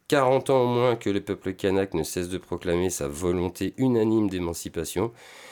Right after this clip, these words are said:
que ce soit en mettant, ou pas, un bulletin dans l'urne ou en luttant avec acharnement lorsque c'est nécessaire. Au cœur des événements tragiques de la décennie mille neuf cent quatre-vingts, Jean-Marie Djibaou, figure incontournable de la lutte d'indépendance, lançait cette phrase restée dans les mémoires : «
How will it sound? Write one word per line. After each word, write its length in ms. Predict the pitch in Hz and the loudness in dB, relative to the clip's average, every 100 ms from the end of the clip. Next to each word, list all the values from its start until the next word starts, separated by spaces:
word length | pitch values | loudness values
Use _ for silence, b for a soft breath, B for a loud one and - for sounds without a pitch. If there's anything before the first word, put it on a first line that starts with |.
| B B - | B B -10
que 60 | |
ce 140 | - 104 | -6 -2
soit 260 | - 117 | 2 6
en 80 | 104 | 6
mettant, 520 | 101 92 98 101 143 - | 4 2 2 2 0 -8
ou 80 | |
pas, 400 | 90 87 85 - - | -4 -2 -2 -4 -6
un 140 | 95 | -4
bulletin 540 | 98 104 101 110 101 123 | -4 -6 -2 4 4 6
dans 180 | 110 | 4
l'urne 440 | 101 98 107 139 92 | 4 4 4 2 0
ou 140 | 101 101 | 2 2
en 80 | |
luttant 400 | 98 101 - 101 | 2 0 2 4
avec 240 | 104 104 101 | 4 2 0
acharnement 560 | 90 101 98 87 92 | -2 0 2 2 2
lorsque 260 | 113 101 90 | 0 -2 -6
c'est 160 | - 87 | -4 -2
nécessaire. 500 | 90 - 80 71 - B B B B B B B B | -2 -6 -6 -8 -10 B B B B B B B B
Au 100 | 107 | -8
cœur 240 | 104 151 156 | 0 4 4
des 300 | 120 107 117 | 2 0 0
événements 480 | 131 135 131 135 135 | 2 4 4 2 2
tragiques 500 | - 120 110 127 107 | 0 -2 -2 -4 -2
de 80 | |
la 140 | 98 90 | 0 0
décennie 440 | 104 101 107 120 | -2 -4 0 2
mille 220 | 123 120 | 2 2
neuf 160 | 117 107 | 0 0
cent 180 | - 123 | -2 -2
quatre-vingts, 540 | 120 - 107 87 85 - - | -2 -2 0 0 -2 -6 -16
Jean-Marie 720 | 80 95 139 135 117 120 110 92 _ _ _ _ - | -6 0 4 4 2 -2 -4 -10 _ _ _ _ -8
Djibaou, 720 | 104 127 123 110 101 147 202 b b b b b | -4 -4 0 2 2 0 -4 b b b b b
figure 480 | - - 139 131 139 | -8 -4 -2 2 2
incontournable 580 | 117 101 95 - 107 107 | 2 0 -2 0 2 2
de 40 | 92 | 0
la 140 | 85 | -2
lutte 380 | 82 107 107 - | -2 -4 -8 -6
d'indépendance, 720 | 92 87 82 90 104 139 - | -4 -4 -4 0 2 2 2
lançait 260 | 104 - 113 | 0 0 -2
cette 220 | - 104 | -2 -4
phrase 320 | - 110 98 | 0 0 0
restée 320 | 90 98 - | -2 -2 0
dans 140 | 120 113 | 2 2
les 100 | 98 | 4
mémoires : « 500 | 98 101 110 131 | 4 4 4 2